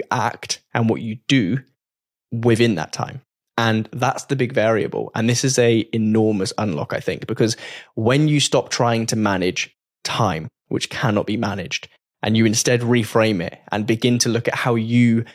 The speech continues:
can manage your energy, because you can manage your energy, suddenly everything changes, because your questions aren't, "Do I have time to do this?" or, "Can I get this done before the deadline?" but rather, "What do I need to do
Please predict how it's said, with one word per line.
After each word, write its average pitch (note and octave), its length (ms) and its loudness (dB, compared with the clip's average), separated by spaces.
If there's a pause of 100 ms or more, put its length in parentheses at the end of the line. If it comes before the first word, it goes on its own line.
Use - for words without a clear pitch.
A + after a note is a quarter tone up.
(160)
can A2 180 -2
manage F#2+ 600 0
your A2+ 460 4
energy, A2+ 500 0 (560)
because A#2+ 300 0
you G#2 100 -4
can A#2 360 -2
manage G#2+ 280 0
your F2+ 120 -2
energy, F#2 440 -6 (440)
suddenly C#3 420 2
everything A#2 400 -2
changes, C3+ 520 -2
because - 380 0 (280)
your A#2+ 100 0
questions C3+ 500 0
aren't, A2 260 2
"Do A#2+ 160 4
I A2+ 60 4
have A2 160 0
time G#2+ 260 -2
to - 100 -2
do A#2+ 200 0
this?" E2 300 0
or, G#2+ 180 4 (220)
"Can A#2+ 160 0
I A2+ 60 4
get G#2+ 140 0
this G#2+ 120 -2
done A2 160 0
before A2 260 -2
the F#2 100 -6
deadline?" A2 440 -2
but G2+ 120 0
rather, A#2 400 2 (280)
"What B2 340 2
do C3 180 2
I A2 120 0
need G#2 260 -2
to - 80 -4
do B2 360 2